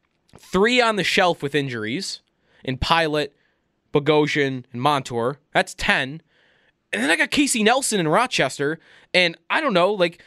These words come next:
he's nowhere near cracking this lineup right now, but I like him. I like Casey Nelson as a third pair defenseman. He's a puck mover. And he's the eleventh guy?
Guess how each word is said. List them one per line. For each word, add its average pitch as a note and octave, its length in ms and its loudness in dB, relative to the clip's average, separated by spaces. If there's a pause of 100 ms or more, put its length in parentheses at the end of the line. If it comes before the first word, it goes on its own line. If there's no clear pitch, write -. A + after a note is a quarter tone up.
he's D#4 220 -2
nowhere A#3+ 320 4
near F#3+ 460 2
cracking E3+ 400 -2
this D3 120 -4
lineup F3+ 380 0
right C3 160 0
now, A#2+ 180 0
but B2+ 140 -2
I A3+ 160 0
like B3+ 280 0
him. A#2+ 220 -8 (560)
I G3+ 120 4
like C4+ 200 0
Casey C#4 320 -2
Nelson C#3+ 300 0
as C3 100 -2
a B2+ 60 -6
third D3 240 0
pair C#3 180 -2
defenseman. A2 500 -6 (680)
He's F#3 100 -8
a B3 40 -4
puck D#4 240 2
mover. C3+ 360 -4 (2250)
And F#3 80 0
he's A#3 120 -4
the A#3+ 100 -2
eleventh A#3 500 0
guy? A#3 400 -2